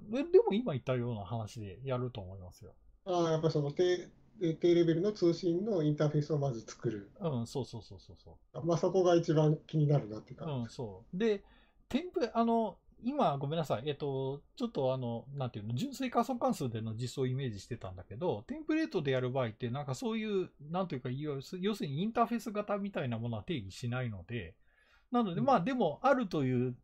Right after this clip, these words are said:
Speaker 1: 前提で、その頭の中には、まあ、こういうメソッドを要求する前提だっていうのを、なんかイメージしながら、なんかそういう実装を書いていくって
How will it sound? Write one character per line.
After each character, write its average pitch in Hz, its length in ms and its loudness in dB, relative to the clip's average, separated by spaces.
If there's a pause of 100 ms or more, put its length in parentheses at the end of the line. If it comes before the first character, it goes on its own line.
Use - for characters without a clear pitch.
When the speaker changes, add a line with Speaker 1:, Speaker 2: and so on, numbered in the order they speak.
Speaker 1:
前 170 180 0
提 156 200 -4
で、 202 140 -8
そ - 100 -8
の 147 140 0
頭 180 220 -4
の 190 60 -6
中 190 200 -6
に 147 100 -8
は、 143 60 -8
ま 139 140 -2
あ、 123 40 -6
こ 180 140 -2
う 190 80 -2
い 190 60 -2
う 196 40 0
メ 202 140 -2
ソ 165 120 -4
ッ 123 80 -6
ド 123 100 -2
を 123 40 2
要 147 240 0
求 165 180 -4
す 170 140 -10
る 151 180 -6
前 143 120 -4
提 143 240 -8
だ 156 80 -6
っ - 80 -12
て 127 100 -6
い 123 220 0
う 135 40 -4
の 147 200 -6
を、 123 60 -2
な 135 100 -4
ん 127 40 -6
か 123 80 -4
イ 123 80 0
メ 160 140 -4
ー 131 60 -4
ジ 123 100 -6
し - 140 -10
な 147 100 -4
が 127 120 -4
ら、 143 140 -2
な 123 120 -2
ん - 20 -4
か 107 160 -8
そ 120 140 -4
う 117 80 -2
い 113 120 -2
う 107 60 -8
実 107 220 -10
装 117 60 -6
を 104 140 -10
書 113 120 -6
い 92 60 -10
て - 100 -16
い 87 60 -14
く 95 120 -18
っ - 40 -16
て - 120 -20